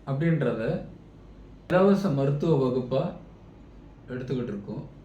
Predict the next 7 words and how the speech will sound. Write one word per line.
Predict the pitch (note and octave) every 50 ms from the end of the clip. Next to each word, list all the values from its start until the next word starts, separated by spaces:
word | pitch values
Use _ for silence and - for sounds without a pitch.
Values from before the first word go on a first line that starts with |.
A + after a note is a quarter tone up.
| - - - - -
செவ்வாய், | C#3+ C3 B2+ B2+ C3+ C3+ C#3 D#3+ F3+ - - - -
வியாழன், | A#2+ A2+ A2+ A2+ A#2 A#2+ A#2+ B2 - - - - - - - - -
சனி | - - A2+ A2 G#2+ G2+ - - - - - - - - - - - - - - - - - - - - - - - - - - - - - -
மூ-, | D3+ D#3 D#3 - - - - -
மூன்று | - C#3+ C#3+ D#3 D3+ C#3 C3 B2 A#2+
நாட்கள் | A#2 A#2 A#2+ - G#2+ G#2 G2+ - - - A#2
வாரத்துக்கு | A2+ A2+ A#2+ A2 - G#2+ G2+ G2+ - A2+